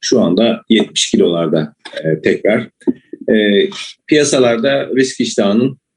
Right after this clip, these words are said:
e, iyi bir seviyede olduğunu söyleyebiliriz. E, bunun bizim, e, piyasalarımıza da bek-, e, yansımasını beklemek doğru olur. Bugün biraz, e, flat olsa da,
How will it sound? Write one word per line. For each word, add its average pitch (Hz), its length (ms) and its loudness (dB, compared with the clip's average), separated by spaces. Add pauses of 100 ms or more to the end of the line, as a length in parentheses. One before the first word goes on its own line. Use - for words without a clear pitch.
(160)
e, - 20 2 (840)
iyi 113 180 4
bir 113 60 2
seviyede 98 380 4
olduğunu 95 340 4
söyleyebiliriz. 95 1000 0 (360)
E, - 140 0
bunun 101 300 4
bizim, 98 440 0 (140)
e, 90 240 0
piyasalarımıza 87 840 0
da 80 120 0
bek-, 85 180 0 (120)
e, 90 80 -2
yansımasını 92 920 0 (360)
beklemek 95 480 0
doğru 98 240 4
olur. 78 360 0 (180)
Bugün 98 260 4
biraz, 92 480 -2
e, 90 300 2 (1300)
flat 110 220 2
olsa - 340 2
da, 90 180 -2